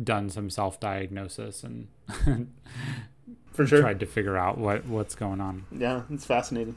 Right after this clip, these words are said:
Speaker 1: Especially if you are very practiced at it and continue to have those same issues. That would be
Speaker 2: Makes sense.
Speaker 1: interesting to me. Or if you used to have it, but then practiced out of it, because then,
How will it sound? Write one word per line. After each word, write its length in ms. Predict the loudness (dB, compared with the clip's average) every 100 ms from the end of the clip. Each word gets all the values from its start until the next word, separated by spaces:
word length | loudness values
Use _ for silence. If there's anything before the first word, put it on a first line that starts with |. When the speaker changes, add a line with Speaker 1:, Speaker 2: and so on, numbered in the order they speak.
| -2
Speaker 1:
Especially 500 | 2 4 4 4 4
if 120 | 2
you 240 | 2 2 2
are 200 | 0 0
very 360 | 0 0 0
practiced 680 | -2 -4 -6 -6 -8 -8 -2
at 160 | -2 -2
it 140 | -4
and 240 | -6 -8
continue 420 | -8 -8 -6 -6 -6
to 80 |
have 260 | -8 -8 -8
those 200 | -8 -6
same 260 | -6 -8 -10
issues. 400 | -12 -12 -12 -6
That 160 | -6
would 160 | -6 -8
be 220 | -10 -10 -14 -18 -8
Speaker 2:
Makes 200 | -8 -6
sense. 120 | -6
Speaker 1:
interesting 520 | -4 -4 -6 -6 -6 -6
to 100 | -8
me. 200 | -8 -8 -10 -14 -18 -18 -12 -10 2
Or 300 | 10 12 12
if 280 | 8 4 2
you 140 | 2 2
used 300 | 2 2 0
to 80 | 0
have 200 | 0 0
it, 160 | -2
but 140 | -2 -2
then 220 | -2 -2
practiced 440 | -2 -2 -6 -4
out 200 | -2 -2
of 80 | -4
it, 180 | -8 -6
because 300 | -6 -4 -4
then, 400 | -4 -4 -6